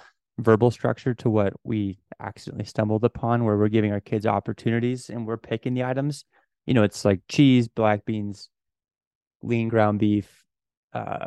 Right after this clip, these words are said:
purple cabbage, lettuce, radishes. Um, and then the kids, and then everyone's happy. And we've just, I, I've never known why that was working. And you were seeing my mind being blown as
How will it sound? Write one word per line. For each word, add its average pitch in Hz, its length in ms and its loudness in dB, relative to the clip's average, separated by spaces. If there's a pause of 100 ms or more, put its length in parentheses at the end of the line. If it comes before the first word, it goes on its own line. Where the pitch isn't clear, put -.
purple 117 260 2
cabbage, 104 680 4 (800)
lettuce, 104 720 2 (440)
radishes. 104 800 -2 (840)
Um, 101 280 0
and 120 100 0
then 113 100 2
the 110 80 0
kids, 110 500 -6
and 123 140 -4
then 113 100 0
everyone's 117 360 4
happy. 110 560 0
And 120 100 -6
we've 113 120 0
just, 107 240 -8 (220)
I, 117 140 0 (100)
I've 120 100 -2
never 120 220 2
known 110 240 2
why 104 200 2
that 123 120 0
was 127 140 -6
working. 127 340 -4
And 98 200 -8 (600)
you 110 180 -2
were 101 80 2
seeing 110 500 -4
my 104 140 -6
mind 101 360 -8
being 101 200 -12
blown 101 400 -6
as 104 140 -8